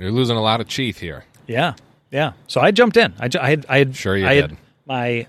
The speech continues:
Speaker 2: well, I had earned my, uh, my breeding teeth, and I was able. I'm, I'm, I got a baby. Got a baby coming. I'm
Speaker 1: Okay.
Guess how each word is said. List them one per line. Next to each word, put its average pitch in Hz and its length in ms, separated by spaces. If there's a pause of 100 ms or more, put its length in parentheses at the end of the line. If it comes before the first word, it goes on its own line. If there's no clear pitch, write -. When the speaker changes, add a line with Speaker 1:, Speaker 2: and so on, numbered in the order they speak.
Speaker 2:
well, 156 140
I 139 80
had 127 140 (200)
earned 165 340
my, 143 500 (360)
uh, 117 440
my 120 140
breeding 151 500
teeth, - 440 (1300)
and 135 340
I 117 140
was 120 140
able. 127 200
I'm, 120 200 (140)
I'm, 117 240 (260)
I 107 80
got 135 140
a 147 40
baby. 214 320
Got 135 280
a 151 40
baby 190 180
coming. 214 360 (480)
I'm 143 240
Speaker 1:
Okay. 165 500